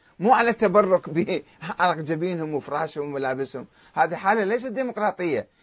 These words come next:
يجب أن يرفضها كل قائد مصلح. القائد المصلح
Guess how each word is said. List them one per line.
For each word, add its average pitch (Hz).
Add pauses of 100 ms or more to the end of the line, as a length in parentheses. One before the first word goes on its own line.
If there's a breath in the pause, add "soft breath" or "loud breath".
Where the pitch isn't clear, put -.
(140 soft breath)
يجب 180
أن 190
يرفضها 214
كل 247
قائد 220
مصلح. 170 (840)
القائد 202
المصلح 214